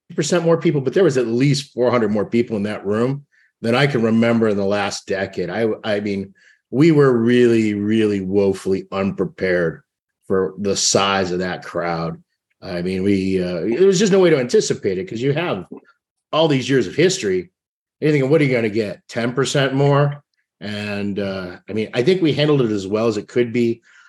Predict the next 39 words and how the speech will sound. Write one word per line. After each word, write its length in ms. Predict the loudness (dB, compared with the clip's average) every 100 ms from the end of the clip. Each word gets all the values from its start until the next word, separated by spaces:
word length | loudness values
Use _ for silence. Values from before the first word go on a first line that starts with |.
| _ -4
obviously 420 | 0 0 0 2
there 120 | 4
was 140 | 4 2
a 40 |
big 260 | 0 -2 0
problem 380 | 0 2 2 0
with 120 | -2
the 80 | -4
line, 720 | -4 -2 0 2 0 -2 -8 _ _ _ _ _
you 140 | -8 -4
know, 200 | -2 -2
'cause 180 | -2 -4
you're 100 | -2
trying 280 | 0 2
to 60 | 0
control 460 | 0 -4 2 2 2
the 100 | -2
flow. 720 | -4 -2 2 4 4 0 -4 _ _ _ _ _ -8
Um, 420 | -4 -2 -4 -6 -12
I 160 | -4
think 140 | -2 0
the 80 | 0
biggest 340 | 2 2 2
problem 200 | 0 2
was 120 | 0
the 120 | -2 -6
Guy 380 | -2 0 0
Fieri 540 | -2 -2 0 2 4 2
thing 200 | 0 -2
at 80 | -4
the 140 | -4
end, 440 | -2 0 0 -4 -8 _ _ _ _
because 460 | -8 -2 0 0 0
everybody 320 | 0 2 2
wanted 200 | 0 -2
their 80 | -4
photo 340 | -4 0 2 2
with 200 | -2 -4
Guy, 480 | -2 0 0 -2